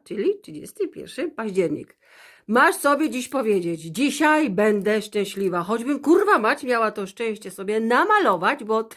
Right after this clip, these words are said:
tego jestem piękniejsza. Właśnie i teraz <laughs> codziennie taka mantra. Rano, w południe, po południu i wieczorem.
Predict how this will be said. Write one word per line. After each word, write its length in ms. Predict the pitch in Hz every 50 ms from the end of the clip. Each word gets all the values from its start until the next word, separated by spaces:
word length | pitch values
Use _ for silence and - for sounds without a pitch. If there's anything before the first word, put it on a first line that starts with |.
| -
tego 360 | - 339 339 - 311 330 - - _ _ -
jestem 440 | 180 185 202 202 202 - 202 208 202 208 _ _ _ -
piękniejsza. 760 | 233 233 226 226 208 233 226 208 196 - - 170 156 - - _ _ _ _ _ _ _ _ _ _
Właśnie 440 | 185 226 269 277 294 - - 160 165
i 200 | - - 339 480
teraz 360 | - - 208 190 185 320 - - - - - - - - - - - 403
<laughs> 500 | - - 240 233 233 - - - _ -
codziennie 680 | - 320 330 226 294 339 294 247 208 175 180 175 170
taka 360 | - 202 220 - - 381 359
mantra. 520 | 285 240 185 180 160 - - 165 156 139 - _ _ _ - - _ -
Rano, 680 | 202 254 285 285 285 294 277 277 269 277 277 277 _ _ _ _ _ _
w 80 | _
południe, 800 | - 403 440 381 254 220 185 185 202 214 220 220 220 233 233 - _ _ _ _
po 140 | - 320 -
południu 720 | - 466 415 269 220 196 - 175 196 214 240 330 415 - - _ _ _ -
i 120 | 196 180
wieczorem. 640 | 240 359 - - 403 269 214 175 165 160 156 156